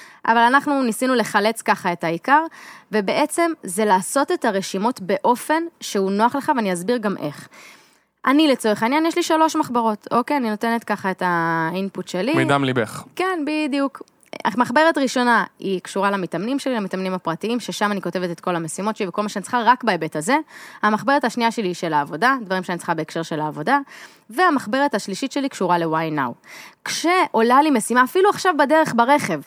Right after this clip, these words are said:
Speaker 1: סבבה? ברכב אני כזה בנסיעה ועולה לי רעיון, כי שוב, המוח שלנו, אנחנו פלנרים, מגיל שש כבר אנחנו נהיים ממש ממש פלנרים שחושבים קדימה והוגים רעיונות כל הזמן,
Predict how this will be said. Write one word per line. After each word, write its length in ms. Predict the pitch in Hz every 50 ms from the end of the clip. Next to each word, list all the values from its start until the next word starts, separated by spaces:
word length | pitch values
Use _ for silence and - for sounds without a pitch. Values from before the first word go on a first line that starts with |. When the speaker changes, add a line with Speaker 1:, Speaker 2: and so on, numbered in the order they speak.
| _ -
Speaker 1:
סבבה? 460 | - - 175 180 214 247 254 285 294 240
ברכב 360 | 220 240 269 262 254 262 226
אני 160 | 226 208 196 175
כזה 200 | - 202 180 185
בנסיעה 380 | 175 185 185 180 - - 240 240 202
ועולה 220 | 196 190 190 226
לי 120 | 247 233 202
רעיון, 240 | 185 175 233 254
כי 140 | - - -
שוב, 240 | - - 269 233 190
המוח 300 | 185 196 214 240 262 254
שלנו, 180 | - - 214 202
אנחנו 220 | 180 170 - 190 -
פלנרים, 560 | - 214 220 233 247 254 233 202 190 165 165
מגיל 280 | 180 180 180 233 247 226
שש 300 | - - 247 247 240 -
כבר 200 | - 226 220 190
אנחנו 220 | 180 - 196 185
נהיים 180 | 190 208 226 214
ממש 240 | 190 208 214 -
ממש 240 | 214 208 208 202 -
פלנרים 420 | - 220 220 220 226 226 208 190 175
שחושבים 380 | - 175 - 180 170 214 208
קדימה 340 | - 196 196 208 226 214 202
והוגים 760 | 180 190 175 - - - - - - - 233 214 202 262 277 277
רעיונות 360 | 262 220 202 190 208 220 -
כל 180 | - 208 185
הזמן, 320 | 175 170 170 233 302 359